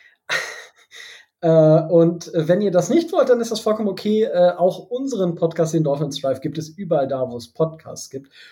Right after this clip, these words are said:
Und wenn ihr schon da seid, wo es die Podcasts gibt, dann lasst uns auch eine Bewertung da. Genauso wie beim German Jungle. Einfach sagen, ey, ist einfach, gen-, der German Jungle,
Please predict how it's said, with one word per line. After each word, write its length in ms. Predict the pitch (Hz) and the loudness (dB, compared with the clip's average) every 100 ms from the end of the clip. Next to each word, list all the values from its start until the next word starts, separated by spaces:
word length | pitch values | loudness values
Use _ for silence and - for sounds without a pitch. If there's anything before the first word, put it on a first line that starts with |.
| _ _ | _ _
Und 400 | 175 185 180 - _ _ - | 4 4 0 -10 _ _ -4
wenn 200 | 160 226 | 2 2
ihr 120 | 208 | 2
schon 180 | 196 165 | 0 0
da 180 | 165 | 2
seid, 300 | 160 160 156 | 4 4 4
wo 120 | 151 147 | 0 -6
es 100 | - | -8
die 100 | 151 | -6
Podcasts 440 | 147 - 139 131 | -6 -6 -8 -2
gibt, 220 | 185 185 | -2 -2
dann 140 | 135 131 | -4 -2
lasst 240 | 151 156 | -4 -4
uns 100 | 135 | -10
auch 160 | 131 123 | -12 -12
eine 80 | |
Bewertung 400 | 113 160 226 208 | -8 -4 -2 0
da. 180 | 175 165 - - _ | 2 0 -2 -20 _
Genauso 340 | - 139 160 147 | -8 2 2 2
wie 40 | |
beim 180 | 131 123 | -4 -6
German 280 | 139 135 127 | -6 -6 -6
Jungle. 300 | 139 139 139 _ | -6 -8 -12 _
Einfach 400 | 139 151 151 127 | -10 -10 -8 -12
sagen, 380 | 123 127 135 135 | -12 -12 -14 -16
ey, 260 | 143 143 - | -16 -16 -16
ist 100 | 151 | -14
einfach, 380 | 147 147 135 123 _ _ _ | -10 -6 -6 -6 _ _ _
gen-, 260 | - 131 - _ - | -12 -12 -12 _ -18
der 80 | 127 | -2
German 240 | 151 156 | 2 2
Jungle, 400 | 135 135 135 135 | 2 -2 -6 -8